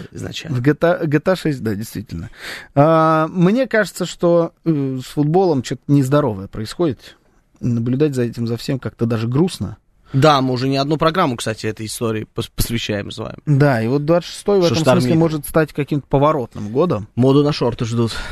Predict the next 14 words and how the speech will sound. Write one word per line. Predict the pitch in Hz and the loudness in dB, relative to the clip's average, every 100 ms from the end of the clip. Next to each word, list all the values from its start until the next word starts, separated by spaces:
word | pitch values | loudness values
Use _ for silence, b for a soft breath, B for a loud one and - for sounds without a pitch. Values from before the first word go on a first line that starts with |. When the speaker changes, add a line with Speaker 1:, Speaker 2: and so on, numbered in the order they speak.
| B | B
Speaker 1:
в | - | -4
двадцать | 120 117 110 | -2 0 -2
шестом. | - 123 113 120 117 B _ | -4 -2 -2 -2 -8 B _
Эдвард | 110 113 110 | -2 -2 -4
пишет. | - 90 - - - - - _ _ _ _ _ _ - _ | -6 -10 -12 -16 -20 -20 -20 _ _ _ _ _ _ -20 _
Speaker 2:
Нет. | 123 95 - _ _ _ _ _ _ _ _ - | 0 0 -4 _ _ _ _ _ _ _ _ -2
Можно, | 127 135 175 127 | 0 0 -2 -4
пожалуйста, | 101 95 95 120 | -6 -8 -8 -4
без, | 127 135 - | 2 2 0
<laughs> | - | 2
без | 143 156 180 170 | 4 4 2 2
моды | 196 143 143 | 2 2 0
на | 131 135 | -2 -2
шорты? | - 135 120 - 107 | -4 -6 -4 -2 -2